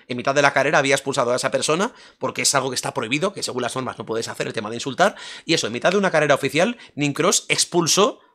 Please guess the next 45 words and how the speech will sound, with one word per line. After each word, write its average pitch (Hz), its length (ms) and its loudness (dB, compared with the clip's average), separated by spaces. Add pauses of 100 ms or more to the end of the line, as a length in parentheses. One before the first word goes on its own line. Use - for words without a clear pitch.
(180)
a 139 60 6
un 156 100 4
usuario 156 480 4 (200)
de 143 120 4
iRacing 143 540 0
de 127 80 -2
la 123 80 2
carrera 131 240 0
por 120 120 -4
insultar. 110 380 -8 (300)
Y 139 280 2
es 131 100 -2
una 156 120 0
pena 147 160 2
que 131 80 0
no 131 80 -4
tenga 135 200 2
guardado 123 360 2
eso, 135 240 -2 (220)
porque 131 480 -2
creo 226 100 6
que 254 60 -2
estaba, 262 220 2
de 254 60 2
hecho, 254 140 4
Mada. 190 300 4 (240)
Creo 302 220 4
que 214 140 8
Mada 233 520 8
estaba 202 320 4
en 208 80 4
mitad 185 160 4
de 190 60 6
la 170 100 6
carrera. 131 400 0 (920)
Me 151 120 4
parece 214 280 2
que 202 100 4
Mada 240 220 4
estaba 240 280 0
en 233 60 2
la 185 100 2
carrera, 135 320 0
diría 127 220 0
yo. 123 220 0